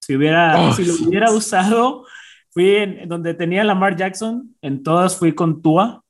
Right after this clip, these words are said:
Speaker 1: que el matchup contra los Jets
Speaker 2: Ok, no,
Speaker 1: estaba
Speaker 2: estaba bien. Era, estaba
Speaker 1: el
Speaker 2: bien el
Speaker 1: proce-, el
Speaker 2: proceso.
Speaker 1: proceso estaba bien.
Speaker 2: Estaba bien el proceso.
Speaker 1: El proceso estaba bien.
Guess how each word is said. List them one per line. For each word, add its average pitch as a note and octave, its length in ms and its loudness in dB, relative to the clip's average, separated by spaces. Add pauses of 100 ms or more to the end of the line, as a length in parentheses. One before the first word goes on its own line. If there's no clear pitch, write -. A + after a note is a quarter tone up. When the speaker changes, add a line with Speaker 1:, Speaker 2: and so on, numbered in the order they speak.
(100)
Speaker 1:
que A#2+ 160 -10
el A2+ 120 -10
matchup B2 460 -6
contra A#2+ 240 -8
los A2+ 180 -4
Jets C3 560 0
Speaker 2:
Ok, E3 80 6
no, E3 40 4 (180)
Speaker 1:
estaba C3 140 2
Speaker 2:
estaba C3+ 340 2
bien. C3 320 0
Era, D3 180 2
estaba D3+ 300 2
Speaker 1:
el D#3+ 80 4
Speaker 2:
bien D#3+ 40 4
el D#3+ 60 4
Speaker 1:
proce-, - 100 2
el - 60 4
Speaker 2:
proceso. C#3+ 160 4
Speaker 1:
proceso B3+ 340 2
estaba F#3 300 0
bien. D3+ 240 -4 (140)
Speaker 2:
Estaba D3 220 -2
bien C#3+ 160 2
el C3+ 80 -4
proceso. B2 420 -8 (420)
Speaker 1:
El C3+ 140 -14
proceso E3 300 -6
estaba D3 340 -8
bien. A2+ 380 -12